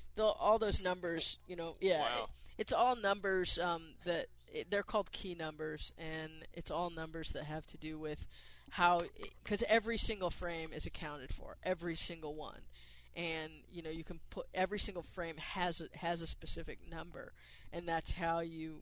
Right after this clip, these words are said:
Speaker 1: you put the film together. So nowadays, you know, with the Avid or with Final Cut Pro, they all spit out what's called a cut list, and it will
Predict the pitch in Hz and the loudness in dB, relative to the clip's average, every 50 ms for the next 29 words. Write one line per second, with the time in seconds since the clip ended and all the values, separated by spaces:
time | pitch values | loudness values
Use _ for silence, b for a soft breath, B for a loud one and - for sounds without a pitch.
0 | - - 165 165 156 - - 175 - - 151 - - 160 160 160 - 160 - 165 | -14 -12 -10 -10 -8 -6 -8 -8 -8 -8 -10 -8 -8 -8 -8 -8 -12 -10 -6 -4
1 | 160 160 151 156 151 180 180 B B B B B B B - - - 190 185 190 | -4 -4 -4 -4 -6 -8 -10 B B B B B B B -4 -2 -2 0 2 4
2 | 190 202 202 190 185 180 175 170 165 165 160 156 - - - - - - - - | 6 8 8 8 6 4 2 0 0 0 0 0 0 -2 -4 -8 -14 -18 -18 -14
3 | 196 170 165 160 156 156 156 165 - - 170 - - 170 165 165 156 160 165 160 | -10 -8 -6 -6 -6 -4 -4 -2 0 0 -2 -2 0 0 0 2 2 0 0 -2
4 | - - 165 170 160 160 160 156 151 - - - 156 156 151 151 - - 147 - | 0 -2 0 0 0 0 0 -2 0 0 0 0 -2 -6 -8 -10 -10 -12 -12 -10
5 | - - - 160 160 156 156 156 160 B B B B B B - - 156 - - | -10 -8 -6 -4 -4 -4 -4 -6 -6 B B B B B B -6 -4 -2 0 2
6 | 165 165 165 160 - - - 170 165 156 160 160 147 104 151 151 - - - 156 | 2 2 2 2 0 -4 -2 -2 0 0 0 -2 -2 -4 -6 -8 -4 -2 -2 -2
7 | 147 151 - - - 170 - - 165 156 151 143 - - - - 156 156 151 147 | -2 -4 -6 -6 -6 -6 -4 -4 -4 -4 -4 -4 -6 -6 -8 -10 -10 -10 -8 -10
8 | - - 156 156 151 147 143 143 | -8 -6 -6 -4 -4 -4 -6 -8